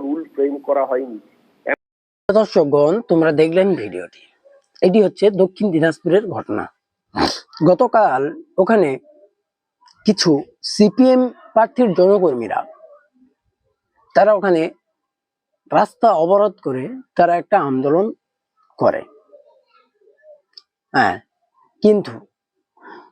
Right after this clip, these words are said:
Speaker 2: ওখানকার যে থানার আইসি তিনি ছিলেন, তার সঙ্গে আরো সাধারণ যারা অফিসার তারাও ছিলেন, তারা ওখানে গিয়ে তার নাম জিজ্ঞাসা করেন। তার নাম জিজ্ঞেস করাতে খয়রুজ্জামান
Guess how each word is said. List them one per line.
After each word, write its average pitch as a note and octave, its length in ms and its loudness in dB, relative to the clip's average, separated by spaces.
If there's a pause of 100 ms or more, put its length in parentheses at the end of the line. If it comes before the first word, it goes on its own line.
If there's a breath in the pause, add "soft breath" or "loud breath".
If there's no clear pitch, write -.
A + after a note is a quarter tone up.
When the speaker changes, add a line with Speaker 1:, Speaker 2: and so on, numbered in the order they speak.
(160)
Speaker 2:
ওখানকার A#3 420 2 (120)
যে B3+ 60 4 (1120)
থানার F3 320 2 (100)
আইসি B2+ 320 -8 (1900 loud breath)
তিনি F#3 180 4 (200)
ছিলেন, F#3+ 260 2 (220)
তার D#3 200 2
সঙ্গে E3+ 240 4 (100)
আরো D3+ 100 0 (100)
সাধারণ D#3 320 0 (120)
যারা D3+ 240 4
অফিসার D3+ 440 -2
তারাও D3 260 2 (100)
ছিলেন, D#3+ 220 -2 (160)
তারা F3+ 220 4
ওখানে F#3 240 -2 (140)
গিয়ে C#3+ 220 2 (840)
তার F#3 120 4 (240)
নাম E3 120 2 (120)
জিজ্ঞাসা B2 360 -4
করেন। - 200 -6 (1400 loud breath)
তার F#3 100 2 (260)
নাম F#3+ 100 2 (120)
জিজ্ঞেস F3+ 300 4
করাতে G3 280 2 (180)
খয়রুজ্জামান G3 680 2